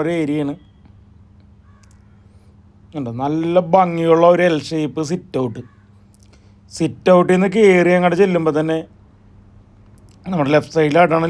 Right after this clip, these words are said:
ലിവിങ് ഏരിയ വരുന്നത്. നമ്മുടെ ഗസ്റ്റൊക്കെ വരുമ്പോൾ ഇരിക്കാനുള്ളൊരു ഏരിയ. നേരെ കാണുന്നത് നമ്മുടെ ഹാളാണ് ട്ടോ, മെയിൻ ഹാൾ. മെയിൻ ഹാളിൻ്റെയൊക്കെ വലിപ്പം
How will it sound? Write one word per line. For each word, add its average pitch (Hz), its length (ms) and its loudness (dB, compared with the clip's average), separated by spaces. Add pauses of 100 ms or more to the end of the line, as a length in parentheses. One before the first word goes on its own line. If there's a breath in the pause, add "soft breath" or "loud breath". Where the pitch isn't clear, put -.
ലിവിങ് 147 380 0
ഏരിയ 143 220 2
വരുന്നത്. 120 280 -4 (2500 soft breath)
നമ്മുടെ 143 260 -4
ഗസ്റ്റൊക്കെ 151 480 0
വരുമ്പോൾ 151 320 2 (160)
ഇരിക്കാനുള്ളൊരു 143 560 -2 (100)
ഏരിയ. 113 200 -4 (800 loud breath)
നേരെ 170 340 2
കാണുന്നത് 190 260 4
നമ്മുടെ 175 260 2
ഹാളാണ് 147 480 4
ട്ടോ, 107 80 -8 (120)
മെയിൻ 143 300 -8
ഹാൾ. 156 220 0 (720 soft breath)
മെയിൻ 165 220 -4
ഹാളിൻ്റെയൊക്കെ 190 340 0
വലിപ്പം 165 320 -2